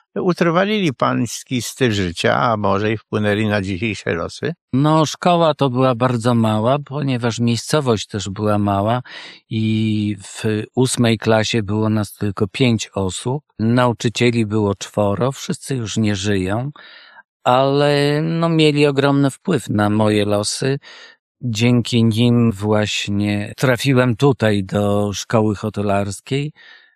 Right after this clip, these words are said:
Speaker 2: Mile wspominam tamten okres.
Speaker 1: To co pana zapaliło do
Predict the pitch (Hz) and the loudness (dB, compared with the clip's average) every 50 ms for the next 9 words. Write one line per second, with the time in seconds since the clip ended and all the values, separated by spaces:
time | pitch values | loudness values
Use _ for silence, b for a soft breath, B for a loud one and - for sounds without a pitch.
0 | B _ _ - 247 226 202 175 151 135 117 - - - 123 117 113 113 107 104 | B _ _ 2 4 4 6 6 4 2 0 -2 -6 -4 -2 0 0 0 -2 -2
1 | 101 101 101 - 107 104 101 92 101 98 101 95 92 92 - - 87 87 - - | -4 -6 -6 -6 -4 -6 -4 -6 -6 -6 -4 -6 -6 -8 -12 -16 -16 -16 -16 -20
2 | - _ _ _ _ B B B B B B B B - 285 262 - - 175 - | -20 _ _ _ _ B B B B B B B B -4 -4 -2 0 0 0 2
3 | 131 123 120 123 113 110 117 107 - 117 110 107 113 113 117 117 117 120 123 120 | 2 4 4 2 2 2 0 0 2 0 0 2 2 0 2 2 2 2 2 0
4 | 117 110 104 110 113 113 113 120 123 | -2 -4 -2 -2 0 0 0 0 -2